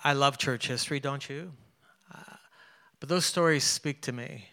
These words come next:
and they have relevance to my everyday life. They have relevance to what we're going through in our culture, what we're going through as a, in Christian circles as well.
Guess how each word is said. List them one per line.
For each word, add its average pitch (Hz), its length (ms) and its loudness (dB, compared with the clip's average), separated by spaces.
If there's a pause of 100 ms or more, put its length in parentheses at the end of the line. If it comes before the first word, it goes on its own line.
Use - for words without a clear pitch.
(180)
and 131 180 -6
they 127 100 0
have 135 200 4
relevance 147 640 6
to 139 100 -4
my 123 160 -2
everyday 131 320 0
life. 131 380 2
They 139 100 -6
have 120 160 -6
relevance 127 540 0
to 131 120 -4
what 139 140 -4
we're 123 100 -2
going 131 220 -2
through 131 360 -2
in 139 200 -6
our 127 180 -8 (360)
culture, 143 500 -4 (920)
what 131 100 -8
we're 127 80 -4
going 127 180 -2
through 131 380 -2
as - 320 -4
a, 143 100 -8 (500)
in 127 380 -14
Christian 139 420 -4
circles 131 540 -2
as 127 180 -4
well. 135 400 2